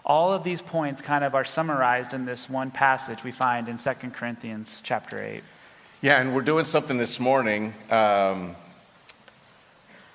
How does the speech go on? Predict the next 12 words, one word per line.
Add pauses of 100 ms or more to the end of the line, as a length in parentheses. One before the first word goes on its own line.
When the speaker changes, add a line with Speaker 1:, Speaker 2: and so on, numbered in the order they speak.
(360)
Speaker 2:
I've
been
hesitant
to
read
this
passage
because,
uh,
and
I
to-,